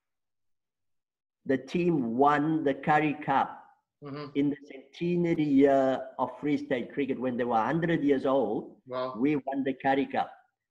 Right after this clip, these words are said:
Speaker 2: Mm-hmm.
Speaker 1: It was the last year of competing for the Currie Cup.
Speaker 2: Mm-hmm.
Speaker 1: After that, there was no more trophy like the Currie Cup.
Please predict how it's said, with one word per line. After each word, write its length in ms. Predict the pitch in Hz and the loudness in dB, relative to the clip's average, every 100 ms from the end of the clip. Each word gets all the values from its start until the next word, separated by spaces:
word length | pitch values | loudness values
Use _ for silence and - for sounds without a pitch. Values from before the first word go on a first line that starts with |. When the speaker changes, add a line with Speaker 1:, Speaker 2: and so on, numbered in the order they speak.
| 143 | -18
Speaker 2:
Mm-hmm. 140 | 131 | -2
Speaker 1:
It 80 | 147 | 0
was 160 | 147 147 | 2 0
the 240 | 139 139 147 | 0 0 2
last 340 | 165 175 - | 0 0 -4
year 500 | 117 147 143 139 170 - - _ _ _ - | 2 4 4 4 0 -4 -18 _ _ _ -4
of 200 | 135 - | -4 0
competing 800 | 135 120 - 170 175 170 160 160 | -2 -2 -2 -2 0 0 -2 0
for 160 | 160 165 | 2 4
the 100 | 160 | 4
Currie 440 | 160 160 147 143 131 | 0 0 0 0 -2
Cup. 200 | 123 - - _ _ _ 135 | -4 -4 -10 _ _ _ -20
Speaker 2:
Mm-hmm. 220 | 131 143 - _ _ _ _ _ _ _ _ _ _ - | -16 -16 -18 _ _ _ _ _ _ _ _ _ _ 0
Speaker 1:
After 400 | 165 180 - 170 | 4 2 2 2
that, 280 | 156 156 - | 4 4 4
there 100 | 143 | 4
was 140 | 135 | 4
no 460 | 127 135 147 170 185 | 4 6 6 6 4
more 420 | 165 156 160 160 - | 4 4 4 2 0
trophy 420 | 160 160 - 151 | 2 2 2 2
like 300 | 135 135 131 | 4 4 2
the 80 | 139 | -2
Currie 320 | 143 139 135 | 0 -2 -2
Cup. 300 | - - - | -4 -6 -8